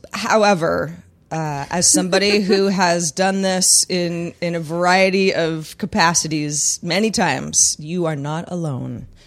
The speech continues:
Speaker 1: That is a common thing. So don't feel too badly.
Speaker 2: Well, so what's new in your consignment world? I just bought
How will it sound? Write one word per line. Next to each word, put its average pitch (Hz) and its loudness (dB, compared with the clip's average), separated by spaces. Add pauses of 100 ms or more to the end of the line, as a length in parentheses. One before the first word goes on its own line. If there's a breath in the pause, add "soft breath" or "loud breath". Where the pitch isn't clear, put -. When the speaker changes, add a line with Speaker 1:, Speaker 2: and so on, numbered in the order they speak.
(240 soft breath)
Speaker 1:
That 156 -2
is 156 -2
a - -8
common 185 -4
thing. 110 -12 (280)
So - -4 (100)
don't 185 -4
feel 196 -8
too 196 -6
badly. - -12 (440 soft breath)
Speaker 2:
Well, 240 -6
so 254 0
what's 285 -2
new 294 0
in 277 0
your 269 4
consignment 220 0
world? 160 4
I 180 4
just 208 -2
bought 185 6